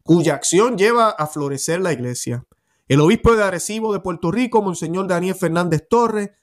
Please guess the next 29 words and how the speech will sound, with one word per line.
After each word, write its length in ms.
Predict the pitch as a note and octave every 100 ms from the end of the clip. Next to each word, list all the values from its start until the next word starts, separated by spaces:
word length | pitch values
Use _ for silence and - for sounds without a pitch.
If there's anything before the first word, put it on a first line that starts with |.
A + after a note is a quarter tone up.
| -
ha 120 | C#3+
sido 280 | - G#3 G#3+ - -
du-, 240 | D#3 D3 _
dupuesto 640 | D#3 D#3 D3+ G#3 A#3+ - G#3+
de 80 | F#3
su 180 | F3
diócesis 520 | D#3 G#3 A#3 E3 - - _ _ _
por 220 | E3 F#3+ F3+
defender 600 | G3 G3+ F3 E3 A3+ B3
la 140 | A#3
objeción 440 | F#3+ E3 - F#3+
de 120 | A3 G#3
conciencia 840 | F3+ D3+ D#3+ G3+ A#3+ - C3 - _ _ -
ante 380 | E3 F3+ F3+
la 360 | D#3+ E3+ G#3 G#3
ridícula 760 | G#3 F#3+ G#3 G#3+ G#3 G3 F#3+ -
obligación 840 | F3 F#3 G3 F3+ D#3 E3 F#3+ G#3
moral 540 | G#3 G3 D3+ C#3+ C#3+ - _ _ _
de 160 | B2 C#3
ser 240 | D3+ D3
parte 360 | - D#3 E3 E3
de 100 | C#3+
esto, 420 | C#3+ D3 C#3 B2+
¿verdad? 260 | C3 D3+ C3+
De 100 | B2
toda 180 | C#3
esta 160 | C#3+ C#3+
agenda 380 | B2 A#2 A2+ A#2+
sanitaria 680 | - A#2+ A#2 A2 G2+ G2